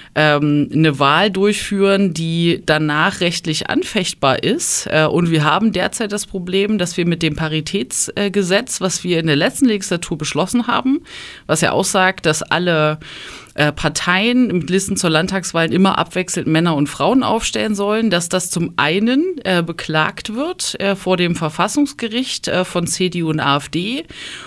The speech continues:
und zum anderen im Geschäftsgang des jetzigen Thüringer Landtags ein Antrag der F-D-P-Fraktion vorliegt, dieses abzuschaffen. In dieser Situation, wo es sozusagen keine, äh, rechtskräftige Entscheidung zum Paritätgesetz gibt,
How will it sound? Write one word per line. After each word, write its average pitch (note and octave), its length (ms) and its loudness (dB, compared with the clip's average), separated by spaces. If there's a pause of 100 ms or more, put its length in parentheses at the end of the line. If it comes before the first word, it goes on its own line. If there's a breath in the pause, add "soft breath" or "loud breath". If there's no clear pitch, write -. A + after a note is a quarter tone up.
und F3+ 140 0
zum F#3 200 0
anderen B3+ 460 4
im F#3 280 2
Geschäftsgang F#3+ 600 0
des D#3+ 160 -2
jetzigen A3+ 440 0
Thüringer F3 380 0
Landtags F3+ 920 -2
ein E3+ 300 0
Antrag G3 400 -2
der - 160 -4
F-D-P-Fraktion E3+ 840 -2
vorliegt, F3 520 -2
dieses E3+ 400 -4
abzuschaffen. B2+ 720 -2 (520 loud breath)
In F#3 100 6
dieser B3 280 2
Situation, G#3+ 760 0
wo E3+ 100 0
es F#3 100 -2
sozusagen E3 440 -4
keine, A#3+ 720 0 (560 loud breath)
äh, E3+ 60 0
rechtskräftige F3+ 960 0
Entscheidung F#3+ 540 0
zum F3+ 160 -2
Paritätgesetz D#3 1000 -2
gibt, - 480 -2